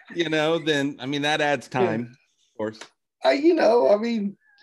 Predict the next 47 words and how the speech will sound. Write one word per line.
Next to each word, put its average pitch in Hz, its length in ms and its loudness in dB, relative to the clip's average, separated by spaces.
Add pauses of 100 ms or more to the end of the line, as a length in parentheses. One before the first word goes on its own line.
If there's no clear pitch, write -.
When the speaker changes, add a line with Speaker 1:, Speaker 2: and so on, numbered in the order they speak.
(100)
Speaker 2:
hey, 170 520 2
<laughs> - 800 -20
it's 196 200 -2
like, 160 220 -2 (380)
it's 208 140 -2
like 208 220 4
I'm 185 180 4
dealing 196 280 6
with 185 160 4
another 196 280 4
one 202 140 6
of 196 80 2
my 180 140 2
kids. 170 400 -2
I 156 40 4
already 185 200 6
had 190 240 4
one 190 300 2
with 151 220 -2
me. 185 120 4
It 180 80 6
was 151 140 -2
like, 151 180 0 (200)
"Here's 175 340 2
Michael, 185 440 0
the 160 140 0
second 190 380 0
kid 214 240 -2
of 165 80 0
the 147 80 -6
group." 156 580 -4
<laughs> - 60 -12 (380)
Speaker 1:
Well, 240 200 2
yeah, 254 320 0 (320)
yeah. 220 580 -2
That's 214 340 -4
the 202 140 -2
charm, 190 400 -2
man. 117 380 -6
That's 175 100 -2
Speaker 2:
So 185 120 6
Speaker 1:
my 170 100 8
charm. 170 200 0
Speaker 2:
anyway, 143 180 -4
so 147 280 -4
I'm 151 220 -12
kinda, 139 320 -12